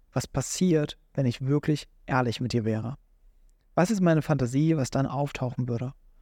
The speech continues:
Und was glaube ich deswegen von dir zurückhalten zu müssen? Wenn ihr aber merkt, ihr seid überfordert damit, gemeinsam, sucht euch professionelle Unterstützung. Ja? Wir begleiten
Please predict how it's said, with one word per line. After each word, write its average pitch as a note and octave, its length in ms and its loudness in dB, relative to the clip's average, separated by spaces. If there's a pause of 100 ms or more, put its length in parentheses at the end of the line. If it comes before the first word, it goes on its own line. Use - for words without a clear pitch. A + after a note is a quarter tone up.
(200)
Und C#3 100 0
was D#3 180 4
glaube F#3+ 240 4
ich - 80 -6
deswegen C#3+ 420 2
von C3+ 220 -4
dir C#3 240 4
zurückhalten C#3 580 -2
zu - 120 -8
müssen? A2+ 320 -8 (1080)
Wenn A#2+ 140 4
ihr E3+ 140 8
aber D3+ 140 4
merkt, D3+ 300 2
ihr B2 80 2
seid C3 160 4
überfordert D3 540 0
damit, D3 260 2
gemeinsam, C3+ 500 2 (360)
sucht - 360 -4
euch C#3 220 -2
professionelle B2+ 640 0 (120)
Unterstützung. F#3 560 -2
Ja? C#3 220 -2 (160)
Wir D3 240 0
begleiten C#3 400 2